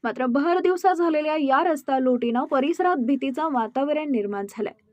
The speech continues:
आरोपींना पकडण्यासाठी पोलिसांचं पथक रवाना झालंय. या घटनेबाबत दुपारी उशिरापर्यंत गुन्हा दाखल करण्याचं काम सुरू होतं.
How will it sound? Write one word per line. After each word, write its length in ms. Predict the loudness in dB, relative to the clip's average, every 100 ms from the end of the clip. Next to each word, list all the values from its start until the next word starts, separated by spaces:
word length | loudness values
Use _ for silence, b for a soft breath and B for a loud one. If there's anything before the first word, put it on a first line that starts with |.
| B B -2
आरोपींना 500 | 2 2 0 0 0
पकडण्यासाठी 680 | 2 2 2 2 4 4 2
पोलिसांचं 640 | 2 2 0 0 -2 -2
पथक 400 | 0 0 -2 0
रवाना 340 | 0 2 2 0
झालंय. 300 | 2 2 0 B B B B
या 120 | -2
घटनेबाबत 680 | 2 2 2 4 6 6 4
दुपारी 360 | 2 2 2 2
उशिरापर्यंत 760 | 2 0 2 2 2 0 0
गुन्हा 280 | 0 0 0
दाखल 340 | 0 -2 -2 0
करण्याचं 440 | 0 -2 -2 -4
काम 220 | -4 -4
सुरू 280 | -4 0 0
होतं. 280 | 0 -6